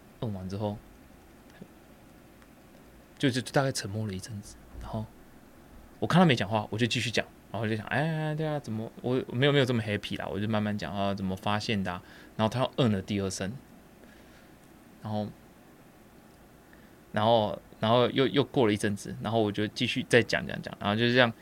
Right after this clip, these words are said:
在挤牙膏跟他的嗯嗯声中度过了这个晚餐。然后最后他只有讲，“啊，欸，这款代志嘛是要较早讲啊。”我爸，我爸都讲台语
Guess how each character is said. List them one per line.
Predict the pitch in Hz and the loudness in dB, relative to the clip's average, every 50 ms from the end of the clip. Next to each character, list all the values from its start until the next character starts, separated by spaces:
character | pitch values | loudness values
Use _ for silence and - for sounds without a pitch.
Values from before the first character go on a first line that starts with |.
| - - - | -20 -8 2
在 | - 160 147 135 - - | 8 8 8 8 6 0
挤 | - - - 104 | -10 -8 -4 -4
牙 | 98 95 107 | -2 -2 0
膏 | - 113 117 117 | 4 4 4 4
跟 | 113 127 120 | 4 2 0
他 | 117 120 117 | 2 0 -2
的 | 117 113 - | -2 -2 0
嗯 | - 123 113 110 107 | 2 2 4 4 4
嗯 | 107 | 2
声 | 104 104 101 101 | 2 0 -2 -2
中 | 98 98 98 104 107 - | -2 -4 -6 -6 -6 -4
度 | - 117 | -2 -2
过 | 104 - 104 101 | 0 0 0 0
了 | 98 98 | 0 -2
这 | - - 101 101 | -2 -2 -2 -2
个 | - 87 - - - - | -2 -4 -4 -4 -8 -6
晚 | - 104 87 87 | -6 -6 -6 -4
餐。 | - - 95 90 104 110 - | -6 -6 -6 -6 -8 -10 -8
然 | - 101 107 | -6 0 2
后 | 113 113 110 - - - - - - - - | 2 2 2 0 -8 -20 -20 -20 -20 -12 -2
最 | - 135 123 | 2 2 6
后 | |
他 | 123 123 | 6 4
只 | 110 107 | 4 4
有 | 98 95 | -2 -4
讲 | 90 87 90 98 - - - - | -4 -8 -10 -12 -14 -16 -12 -6
，“啊， | 107 101 98 98 95 65 - - | -4 -2 -2 -2 -4 -6 -8 -8
欸， | - - | -8 -8
这 | 104 - 117 | -6 -4 -2
款 | - 117 110 | 0 0 0
代 | 107 101 | 0 -2
志 | 92 - 92 | -4 -4 -6
嘛 | 98 92 92 | -6 -6 -6
是 | - - | -6 -4
要 | 101 101 | -4 -4
较 | 104 - - | -4 -4 -8
早 | 104 - 104 101 - | -6 -6 -6 -8 -4
讲 | - 107 95 | -4 -4 -4
啊。” | 85 - - | -4 -10 -6
我 | - 104 | -4 0
爸， | 98 131 131 - | 4 4 4 4
我 | - 113 | 4 4
爸 | 101 113 113 | 4 4 4
都 | 107 | 4
讲 | 107 - - - | 2 -2 -6 -10
台 | - - 73 | -8 -8 -8
语 | 58 | -8